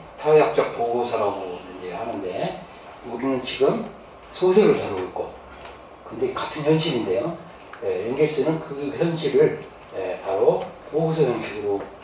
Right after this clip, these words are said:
쓰고 있습니다. 거기 주거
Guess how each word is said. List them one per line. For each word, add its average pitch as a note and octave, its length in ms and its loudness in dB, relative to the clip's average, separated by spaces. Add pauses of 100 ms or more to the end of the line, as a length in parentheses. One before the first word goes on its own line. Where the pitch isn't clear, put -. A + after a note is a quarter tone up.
(200)
쓰고 - 380 -4
있습니다. G#2+ 600 -2 (4000)
거기 E3 680 6
주거 F#3 1000 6